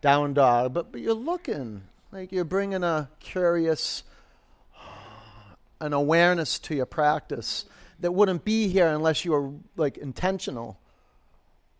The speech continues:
about setting your eyes on one point. A whole area of your brain that would just be dormant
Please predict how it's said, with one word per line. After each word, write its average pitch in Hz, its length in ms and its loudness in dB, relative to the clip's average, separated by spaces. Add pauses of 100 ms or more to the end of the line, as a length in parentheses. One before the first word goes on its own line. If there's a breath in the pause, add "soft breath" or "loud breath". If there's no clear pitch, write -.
(460)
about 160 320 2
setting 170 280 0
your 156 140 0
eyes 160 260 0
on 147 140 -4
one 127 180 -2
point. 120 420 -8
A 120 60 -2
whole 175 640 2
area 160 420 4
of 143 200 0
your 131 120 -2
brain 131 680 -4 (100)
that 135 120 -2
would 131 120 0
just 131 220 -2
be 147 140 -4
dormant 147 680 2